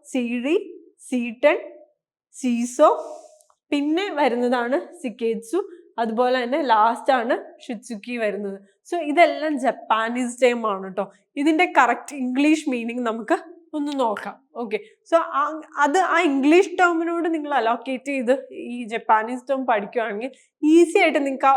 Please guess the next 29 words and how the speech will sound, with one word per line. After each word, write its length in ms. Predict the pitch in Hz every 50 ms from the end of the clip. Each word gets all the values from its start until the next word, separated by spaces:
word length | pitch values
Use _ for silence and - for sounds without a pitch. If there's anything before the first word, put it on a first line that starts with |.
| 240 233 220
ഓർഡർ 340 | 220 220 226 233 226 254 285 302 254
മനസ്സിലാവും. 520 | 214 196 160 - - 208 190 185 185 196 - 226 240
ഓക്കെ, 180 | 233 240 226 202 - - _ _ _ _
so 80 | - 330 330 285
ഇത് 100 | 294 320 320 285
ലീൻ 160 | 285 294 294 302 294
മാനുഫാക്ചറിങ് 640 | 277 269 269 277 294 294 262 254 - 262 285 294 294 262
വളരെ 200 | 240 247 247 269 254
ഇമ്പോർട്ടന്റ് 440 | 240 233 233 226 220 233 240 247 247
ആയിട്ടുള്ള 280 | 254 254 254 254 262 254 254
ഒരു 80 | 254 262 269
സെഷൻ 260 | 240 214 - - 226 226 220
തന്നെയാണ്. 420 | 220 220 226 233 220 196 196 214 277 - _ _ _ _ _ -
So 40 | 262 247
ഇതിന്റെ 220 | 220 247 254 269 247 214
ഉത്തരം 340 | 185 - - 262 254 269 269 285
എന്ന് 100 | 320 339 320
പറയുന്നത് 400 | 277 262 254 254 254 269 262 359 - - - _ _ _ -
ഫോർ 300 | 254 240 233 247 269 302 302 254 220
ആണ്. 180 | 202 214 302 403 - - _ _ _ _ 381
ഇത് 140 | 370 370 330 294
നമുക്ക് 300 | 262 254 254 254 330 - - - - - _ _ _ - 208 254
ഡീറ്റെയിൽ 360 | 269 247 233 285 269 269 254 226
ആയിട്ട് 180 | 214 214 262 285 277 269
just 200 | 240 240 - - 277 240
ഒന്ന്, 160 | 220 247 330 - _ _ _ _ -
ഡീറ്റെയിൽ 320 | 269 240 - 311 330 339 339
ആയിട്ടല്ല, 300 | 320 - 320 269 269 320 - - - - _ _ _ 320
just 180 | 349 392 381